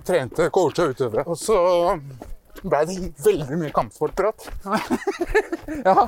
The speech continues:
Speaker 2: du gikk litt, gikk litt tom for samtaleemner, eller?
Speaker 1: Ja, altså, det ble de samme samtalene om og om igjen.
Speaker 2: Ja, ja.
Speaker 1: Og så trengte jeg litt mye impulser. Og så var det deilig å få et avbrekk fra kampsporten i et akademisk miljø.
Speaker 2: Ja.
Speaker 1: Og, og i tillegg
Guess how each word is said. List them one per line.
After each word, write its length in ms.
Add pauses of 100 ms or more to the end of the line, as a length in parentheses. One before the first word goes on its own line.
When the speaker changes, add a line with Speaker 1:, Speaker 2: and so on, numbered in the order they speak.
Speaker 2:
du 80
gikk 180
litt, 200
gikk 160
litt 100
tom 160
for 100
samtaleemner, 600 (380)
eller? 260 (140)
Speaker 1:
Ja, 180 (140)
altså, 180
det 80
ble 140
de 100
samme 260
samtalene 540
om 80
og 160
om 80
igjen. 220 (200)
Speaker 2:
Ja, 220
ja. 140 (160)
Speaker 1:
Og 180
så 220 (400)
trengte 320
jeg 80
litt 100
mye 160
impulser. 480 (600)
Og 180
så 100
var 140
det 80
deilig 180
å 20
få 120 (400)
et 180
avbrekk 380
fra 100
kampsporten 560 (420)
i 140
et 160
akademisk 480
miljø. 240 (360)
Speaker 2:
Ja. 180 (580)
Speaker 1:
Og, 160 (300)
og 340
i 80
tillegg 400